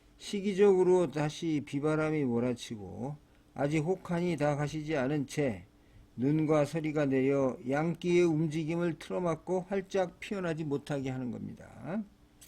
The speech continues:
<clears throat> 이는 하늘과 땅이 막 교접하는 데서 나타나는 자연이치의 설입니다.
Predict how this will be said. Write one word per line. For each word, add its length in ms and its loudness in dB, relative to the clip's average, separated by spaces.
<clears throat> 500 -4
이는 380 2
하늘과 500 0
땅이 580 0
막 440 -4
교접하는 680 -2
데서 260 -4
나타나는 600 -2
자연이치의 1080 -2
설입니다. 640 -16